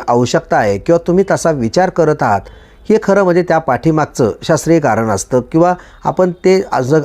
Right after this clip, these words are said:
असा विचार करूया, एखादी मानसिकता कशी असते ते कारण असतं. यावल-, या उलट तुम्ही जर कोणाला पैसे देत आहात किंवा दानधर्म करत आहात असे दिसले तर स्वप्न हे अत्यंत शुभ मानले जाते, कारण आपण पैसे देतो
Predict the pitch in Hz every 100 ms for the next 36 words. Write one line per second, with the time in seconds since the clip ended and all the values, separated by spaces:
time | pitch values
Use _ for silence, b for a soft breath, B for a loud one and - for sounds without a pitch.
0 | - - 165 147 156 135 139 120 139 185
1 | 196 135 139 143 196 202 165 143 151 123
2 | - 180 190 110 98 95 - 92 - B
3 | B B B B 185 208 214 220 - -
4 | - 170 202 185 196 196 190 202 214 -
5 | 165 151 120 - - 147 139 175 147 120
6 | 110 101 95 - 147 143 127 131 147 156
7 | 175 175 147 131 113 101 - b b b
8 | 139 196 175 160 - 123 202 196 190 180
9 | 202 190 185 - 165 160 170 - 135 139
10 | 123 104 101 92 92 - b b b 196
11 | 220 190 208 202 - 170 160 202 165 185
12 | 165 101